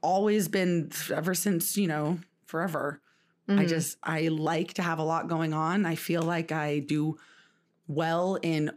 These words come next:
Speaker 1: organized chaos, and I put organized in there because I, I am a very, like, routine and, like, schedule person. I like my planners. I like
Speaker 2: Yes.
Speaker 1: a plan. However, I do think I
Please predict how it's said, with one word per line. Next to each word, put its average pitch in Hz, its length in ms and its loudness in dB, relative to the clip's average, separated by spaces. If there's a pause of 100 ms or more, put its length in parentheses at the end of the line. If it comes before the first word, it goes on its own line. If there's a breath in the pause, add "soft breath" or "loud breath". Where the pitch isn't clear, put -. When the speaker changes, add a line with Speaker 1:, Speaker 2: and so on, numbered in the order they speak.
Speaker 1:
organized 208 720 2
chaos, - 500 -4
and 147 120 -2
I 147 80 -2
put 202 200 -2
organized 190 600 0
in 156 100 0
there 151 160 -2
because 139 720 -2 (800 soft breath)
I, 151 180 -2 (100)
I 156 140 -2 (100)
am 196 280 2
a - 20 4
very, 175 320 2
like, 160 220 0
routine 180 720 2
and, 160 160 2
like, 151 160 -2
schedule 170 500 -2
person. 180 680 0
I 156 120 -2
like 165 340 -2
my 151 120 -2
planners. 185 680 0
I 160 120 -2
like 156 420 -2 (400 loud breath)
Speaker 2:
Yes. 170 800 -2
Speaker 1:
a 156 40 -2
plan. 196 680 2
However, 175 840 0
I 156 120 0
do 185 260 0
think 165 320 0
I 147 300 0